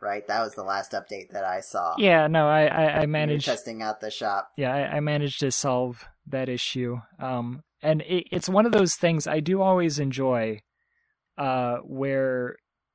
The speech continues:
Speaker 2: people are like, "Pff, I could have made that game in five minutes." And it's like, I don't think you realize what goes into, like, okay, sure, let's make a shop. Okay, now you go into the shop.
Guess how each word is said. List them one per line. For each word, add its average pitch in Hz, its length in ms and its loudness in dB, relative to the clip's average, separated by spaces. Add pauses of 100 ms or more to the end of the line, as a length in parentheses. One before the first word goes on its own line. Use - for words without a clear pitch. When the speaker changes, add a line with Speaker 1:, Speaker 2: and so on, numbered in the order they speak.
(480)
Speaker 2:
people 151 260 -2
are 135 60 2
like, 127 240 -2 (120)
"Pff, - 240 -12 (340)
I 135 100 -8
could 127 200 -12
have 123 80 -6
made 120 240 -6
that 120 240 -6
game 123 220 -4
in 117 80 -8
five 123 480 -8
minutes." 113 540 -8 (420)
And 139 80 -8
it's 139 120 -4
like, 143 120 0
I 160 80 2
don't 233 180 2
think 247 220 -2
you 202 100 0
realize 147 840 2
what 139 280 -2
goes 147 260 -2
into, 147 320 -4
like, 131 360 -2 (520)
okay, 151 220 -2
sure, 123 560 0 (460)
let's 147 260 -4
make 160 180 0
a 160 60 2
shop. 143 420 2 (500)
Okay, 139 280 -4
now 135 80 -4
you 156 160 0
go 147 180 -2
into 151 140 -4
the 156 80 -6
shop. - 380 -4